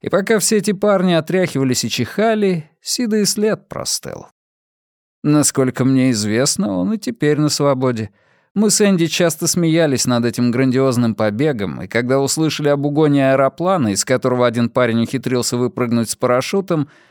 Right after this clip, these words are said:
Энди готов был биться об заклад, что настоящее имя этого малого — Сид Недью.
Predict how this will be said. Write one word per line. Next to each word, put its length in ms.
Энди 300
готов 460
был 200
биться 500
об 120
заклад, 520
что 220
настоящее 840
имя 180
этого 260
малого — 520
Сид 380
Недью. 840